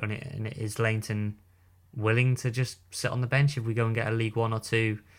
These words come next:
sort of goalkeeper? It's a tricky one, and, and I don't wanna, like I say, thanks, Jonah, for that,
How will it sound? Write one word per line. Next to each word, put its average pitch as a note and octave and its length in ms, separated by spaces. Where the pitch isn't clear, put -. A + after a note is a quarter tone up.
sort - 220
of - 60
goalkeeper? A#2+ 520
It's B2 140
a C3 40
tricky D3 300
one, G#2 360
and, A#2 180
and A2+ 160
I A#2 40
don't A#2+ 200
wanna, G#2+ 240
like G#2+ 120
I - 20
say, G2+ 240
thanks, G#2+ 280
Jonah, G#2 220
for F#2+ 140
that, G2+ 260